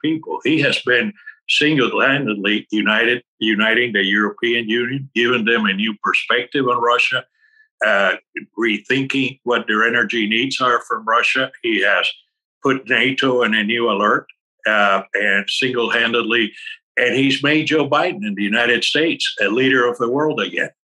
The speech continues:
Uh, we, our relationship now with the European Union, our strength in nato is different than it was before the Ukrainian conflict. And I don't think any of this would have happened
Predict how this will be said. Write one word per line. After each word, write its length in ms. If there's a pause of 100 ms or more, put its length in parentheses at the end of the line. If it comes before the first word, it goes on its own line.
(400)
Uh, 320
we, 140
our 220
relationship 840 (100)
now 220
with 220
the 100
European 680
Union, 480 (380)
our 160
strength 560
in 160
nato 540
is 200
different 440
than 160
it 140
was 380
before 360
the 100
Ukrainian 640
conflict. 520 (560)
And 220
I 160
don't 240
think 300
any 220
of 120
this 260
would 120
have 220
happened 360